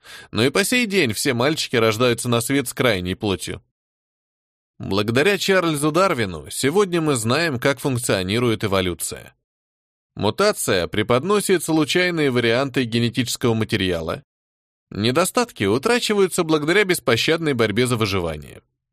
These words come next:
Итак, мутация и выбор. Дарвин пришел к пониманию этого задолго до того, как стало известно о генах. Поэтому он не говорил о мутации, а об изменении,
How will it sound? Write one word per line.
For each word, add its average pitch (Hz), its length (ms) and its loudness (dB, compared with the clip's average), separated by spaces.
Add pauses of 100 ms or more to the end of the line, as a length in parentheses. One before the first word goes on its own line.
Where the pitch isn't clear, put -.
(280)
Итак, 147 520 0
мутация 160 640 2 (160)
и 131 120 2
выбор. 87 380 -2 (640)
Дарвин 190 520 0
пришел 165 380 0
к - 40 -20
пониманию 139 540 2
этого 139 260 0
задолго 123 460 2
до 113 180 4
того, 101 340 0
как 117 180 -4
стало 104 340 0
известно 101 400 0
о 104 80 0
генах. 92 420 -4 (680)
Поэтому 156 500 0
он 196 140 0
не 202 80 0
говорил 196 420 2
о 185 40 0
мутации, 175 840 -4
а 123 160 2
об 156 120 2
изменении, 160 760 -2